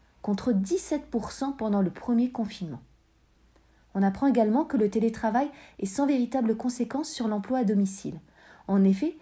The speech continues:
soixante-treize pour cent des particuliers employeurs qui ont travaillé depuis chez eux estiment que le télétravail n'a pas eu d'impact sur le recours à l'emploi à domicile. Même si certains notent toutefois une diminution du nombre d'heures,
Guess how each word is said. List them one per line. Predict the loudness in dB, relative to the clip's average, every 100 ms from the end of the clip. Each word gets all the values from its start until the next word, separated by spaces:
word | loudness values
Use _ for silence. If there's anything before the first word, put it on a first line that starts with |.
| -20 -6
soixante-treize | -2 2 0 0 -2 -2
pour | -2 -6
cent | 0
des | 0
particuliers | 2 0 -2 -2 0 0 0
employeurs | -2 2 2 4 2 0 -8 _ _ _ -8
qui | -4
ont | -2
travaillé | 0 2 4 2
depuis | 2 0 -4
chez | 0 0 0
eux | -2 -4 -20 -16 -4
estiment | -2 2 2
que | 2
le | 2 2
télétravail | 2 0 0 0 2 4
n'a | 2
pas | 2 2
eu |
d'impact | 2 2 0 -2 -6
sur | -6 -2
le | 0
recours | 0 0 0 0
à |
l'emploi | 0 0 2
à |
domicile. | 4 4 2 -2 -8 -10 _ -20 -20 -20 -20 _ -6
Même | 0 0
si | 0 0
certains | -2 0 0 2
notent | 2 0
toutefois | -2 -4 2 2
une | 6
diminution | 8 8 8 4 0
du | 0
nombre | 0 0 0
d'heures, | 2 2 0